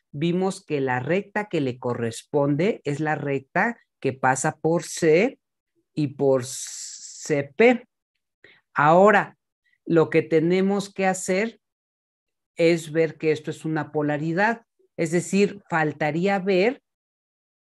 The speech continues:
que a la recta C C P es decir, a esta recta le corresponde este punto. Esto faltaría ver.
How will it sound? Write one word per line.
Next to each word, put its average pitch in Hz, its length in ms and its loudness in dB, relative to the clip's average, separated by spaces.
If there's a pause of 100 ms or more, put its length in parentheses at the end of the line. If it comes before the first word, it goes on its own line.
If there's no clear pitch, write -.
(340)
que 151 380 0 (120)
a 139 160 0
la 135 200 0
recta 180 720 -2
C - 720 -4
C - 680 -2
P 185 380 2 (420)
es 143 80 -4
decir, 147 460 0
a 123 200 -4
esta 139 300 -4
recta 135 640 -4 (260)
le 131 240 -2
corresponde 147 1200 0 (960)
este 139 380 -4
punto. 285 680 2 (240)
Esto 196 440 0
faltaría 135 640 -4
ver. 185 380 -2